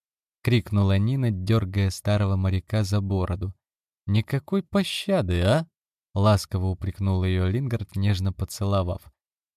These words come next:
«Как, четвертый домик подавай? Ну хорошо, я попробую». Нина наблюдала за его руками, затаив дыхание. Когда сложный фокус удался, она захлопала в ладоши и удовлетворенно вздохнула.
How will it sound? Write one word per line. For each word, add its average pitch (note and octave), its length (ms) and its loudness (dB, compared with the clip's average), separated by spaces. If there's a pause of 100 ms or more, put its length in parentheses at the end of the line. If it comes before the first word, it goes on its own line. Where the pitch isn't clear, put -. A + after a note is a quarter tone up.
(160)
«Как, - 440 0
четвертый D#3+ 880 -2
домик F3+ 440 0
подавай? F#2+ 600 -4 (380)
Ну G#2 240 2
хорошо, A#2+ 560 -2
я F2+ 140 0
попробую». F2 680 -2 (540)
Нина A#2+ 340 2
наблюдала G2+ 760 0
за F2 160 -4
его F2+ 240 -2
руками, G#2 460 0
затаив F#2 440 -2
дыхание. F#2 640 -6 (1120)
Когда G2+ 280 0
сложный G#2 560 0
фокус - 680 -6
удался, F#2 720 -4 (560)
она G#2 240 2
захлопала G#2 720 0
в F#2 80 -4
ладоши F#2+ 560 0
и - 240 -4
удовлетворенно G2+ 1080 0
вздохнула. F#2+ 840 -6